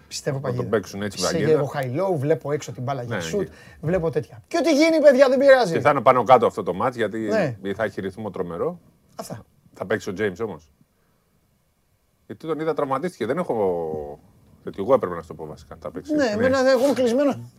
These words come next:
Speaker 1: εγώ δεν ξέρω τι βρέχει, ρε. Τέλος
Speaker 2: Καλά,
Speaker 1: πάντων.
Speaker 2: είπες στον κόσμο ότι έχει ήλιο έξω;
Speaker 1: Ναι, είχε ήλιο.
Speaker 2: Επειδή έκανε τρία, τρία λεπτά ήλιο.
Speaker 1: Όχι, είχε ήλιο.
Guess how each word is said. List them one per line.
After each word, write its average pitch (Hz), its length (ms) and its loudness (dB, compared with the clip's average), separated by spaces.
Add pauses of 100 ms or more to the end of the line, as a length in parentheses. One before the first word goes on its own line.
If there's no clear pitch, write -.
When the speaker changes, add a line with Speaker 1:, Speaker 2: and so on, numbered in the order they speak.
(100)
Speaker 1:
εγώ 254 120 0
δεν 254 100 -2
ξέρω 247 180 6
τι 208 80 0
βρέχει, 240 360 4
ρε. 120 140 -4 (440)
Τέλος 165 220 4
Speaker 2:
Καλά, 135 140 6
Speaker 1:
πάντων. 165 140 10
Speaker 2:
είπες 170 140 4
στον 139 120 0
κόσμο 151 220 4
ότι 127 140 2
έχει 131 200 2
ήλιο 113 220 4
έξω; - 320 0
Speaker 1:
Ναι, 208 100 -6
είχε 214 200 -4
ήλιο. 180 260 -8 (200)
Speaker 2:
Επειδή 131 260 2
έκανε 160 220 6
τρία, 165 300 8
τρία 170 200 10
λεπτά 160 320 6
ήλιο. 175 360 4 (200)
Speaker 1:
Όχι, 214 220 -8
είχε 214 160 -4
ήλιο. 208 260 -2